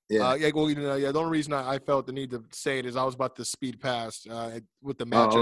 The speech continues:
Speaker 1: okay.
Speaker 2: announcement before I, I, you know, because I had an opinion about who they should have traded out, but,
Speaker 1: Oh, oh,
Speaker 2: uh,
Speaker 1: gotcha. Yeah, yeah, yeah. That's a good point. Yeah, you're right.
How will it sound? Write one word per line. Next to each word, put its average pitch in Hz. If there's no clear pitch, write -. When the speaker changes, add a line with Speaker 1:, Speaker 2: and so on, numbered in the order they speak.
Speaker 1:
okay. 110
Speaker 2:
announcement 113
before 117
I, 110
I, 110
you 120
know, 120
because 113
I 127
had 120
an 117
opinion 120
about 110
who 156
they 135
should 135
have 120
traded 120
out, 117
but, 107
Speaker 1:
Oh, 135
oh, -
Speaker 2:
uh, -
Speaker 1:
gotcha. 127
Yeah, 123
yeah, 117
yeah. 110
That's 113
a 107
good 104
point. 104
Yeah, 120
you're 117
right. 120